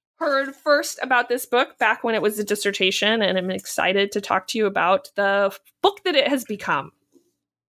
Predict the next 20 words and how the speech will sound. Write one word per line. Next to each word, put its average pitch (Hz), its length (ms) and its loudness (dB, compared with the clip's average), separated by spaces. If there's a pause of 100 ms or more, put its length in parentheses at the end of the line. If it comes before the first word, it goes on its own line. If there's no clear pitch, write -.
(420)
So 277 400 2
to - 160 -4
get 480 220 0
started, 320 380 2
why 226 360 0
don't 320 220 0
you 302 120 0
tell 233 300 0
us 196 260 0 (400)
just 415 160 2
a 440 80 2
little 349 160 0
bit 320 120 2
about 240 200 4
yourself 240 440 2
and 254 180 2
how 247 300 0
you 269 160 -2
got 240 200 2
interested 202 640 0